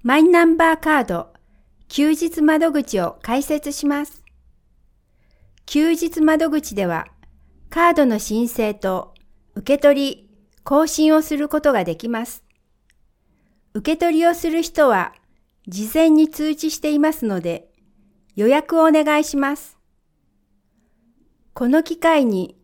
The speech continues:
ぜひご利用ください。住民票、戸籍などの証明書発行、転入、転出など、住民移動の手続きはできません。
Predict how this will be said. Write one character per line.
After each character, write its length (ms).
ぜ 220
ひ 360
ご 140
利 140
用 160
く 100
だ 140
さ 200
い。 140
住 320
民 280
票、 440
戸 120
籍 300
な 160
ど 100
の 320
証 320
明 180
書 160
発 300
行、 320
転 180
入、 440
転 260
出 320
な 160
ど、 320
住 300
民 280
移 60
動 200
の 200
手 140
続 300
き 160
は 160
で 140
き 100
ま 140
せ 220
ん。 140